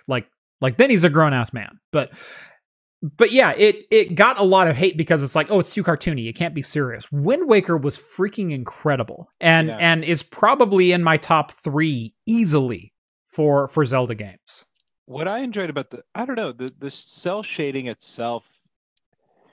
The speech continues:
Speaker 2: it felt like less of a distraction, if that makes sense. Like, yeah,
Speaker 1: Yeah.
Speaker 2: things were fancy and cool to look at in some ways, and I, I was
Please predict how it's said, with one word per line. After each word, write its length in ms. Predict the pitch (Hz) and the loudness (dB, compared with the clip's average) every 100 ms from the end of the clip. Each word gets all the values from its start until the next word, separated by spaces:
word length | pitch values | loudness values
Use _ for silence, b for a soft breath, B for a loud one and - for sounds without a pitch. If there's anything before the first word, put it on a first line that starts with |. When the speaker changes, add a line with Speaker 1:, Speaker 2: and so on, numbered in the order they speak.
| _ _ _ _ _ _ | _ _ _ _ _ _
Speaker 2:
it 160 | 139 135 | -10 -10
felt 640 | - - 170 190 196 180 _ | -12 -10 -6 -6 -8 -10 _
like 560 | 135 131 135 131 127 - | -18 -8 -6 -4 -8 -10
less 420 | 123 110 127 135 | -18 -8 -6 -6
of 120 | 131 110 | -10 -10
a 40 | |
distraction, 760 | 98 - - 95 92 - 92 _ | -12 -12 -8 -8 -8 -14 -16 _
if 120 | - | -16
that 160 | - 117 | -12 -10
makes 180 | 107 - | -12 -16
sense. 300 | 98 - - | -20 -20 -10
Like, 180 | 139 190 | -8 -6
yeah, 140 | 180 | -2
Speaker 1:
Yeah. 160 | 339 277 | 0 -2
Speaker 2:
things 300 | - 175 160 | -6 -10 -8
were 80 | 127 | -10
fancy 480 | - 135 135 135 | -6 -8 -8 -10
and 120 | 117 110 | -10 -12
cool 280 | - 156 | -12 -10
to 80 | 120 | -10
look 320 | 107 151 220 | -10 -8 -6
at 200 | 143 120 | -6 -6
in 120 | 113 101 | -8 -12
some 260 | - 110 | -12 -12
ways, 380 | 101 95 98 104 | -10 -12 -10 -12
and 100 | 113 | -10
I, 100 | 110 | -8
I 180 | 117 120 | -6 -8
was 300 | 123 113 - | -8 -10 -16